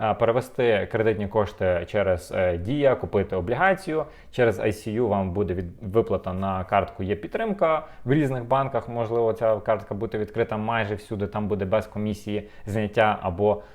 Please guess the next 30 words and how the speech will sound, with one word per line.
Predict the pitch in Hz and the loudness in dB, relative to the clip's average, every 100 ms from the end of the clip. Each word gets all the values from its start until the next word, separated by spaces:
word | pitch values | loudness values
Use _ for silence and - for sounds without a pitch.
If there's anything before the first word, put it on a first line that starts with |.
| - | -6
переказ | 107 101 101 98 | 0 0 0 -2
на | 101 | -2
інші | 104 - | -4 -6
картки. | - 90 - | -10 -8 -4
І | - 208 233 | -4 -4 0
далі | 143 180 151 | 2 2 0
вже | 107 120 | 0 -2
залишок | 101 117 113 101 | 2 2 2 -2
коштів | - 95 - 104 | 0 0 -2 -2
переказуємо | 104 101 - 101 95 98 92 92 | 2 2 2 -2 -2 -2 -2 -4
на | 90 87 | -6 -6
Ізібанк, | 127 180 247 240 208 | -6 -2 0 0 -2
там | - 110 | -4 -4
розміщаємо | 104 110 - 117 117 | -4 -6 -8 -8 -8
на | |
депозит | 120 - 143 175 180 - - - | -8 -4 -2 -2 -4 -16 -20 -8
і | 139 | 0
отримуємо | 156 101 120 147 123 110 104 101 98 95 95 | 2 2 -2 -2 -2 -2 0 2 2 2 -2
в | 92 101 98 92 | 0 2 4 4
результаті | 92 95 92 127 139 139 110 - - - - - | 2 -2 -2 2 2 2 -4 -4 -18 -20 -14 -4
досить, | 101 135 135 107 - | 2 2 2 -4 -4
е, | 98 95 | -4 -2
непогану | 95 101 92 110 113 | -2 -2 -2 -2 -4
прибутковість | 101 113 117 - 180 139 - | -4 -4 -2 2 4 2 -2
на | 113 107 | -4 -4
ті | - 131 | -2 0
гроші, | 98 135 - | 2 2 0
які, | 98 92 113 | -4 -4 -8
по | 98 | -8
суті, | - 117 113 | -6 -6 -6